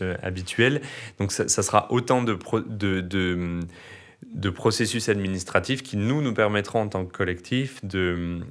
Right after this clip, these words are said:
d'agir ou de faire valoir, euh, soit le, l'opinion de, de, des membres de notre collectif, euh, et puis de, voilà, de, d'être vigilant sur, sur ce qui va se passer. Donc, euh, pour l'instant, euh,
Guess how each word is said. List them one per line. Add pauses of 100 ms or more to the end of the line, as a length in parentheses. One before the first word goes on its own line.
d'agir
ou
de
faire
valoir,
euh, (320)
soit
le,
l'opinion
de,
de,
des
membres
de
notre
collectif, (520)
euh, (240)
et
puis
de,
voilà,
de,
d'être
vigilant
sur,
sur
ce
qui
va
se
passer.
Donc,
euh, (560)
pour
l'instant,
euh,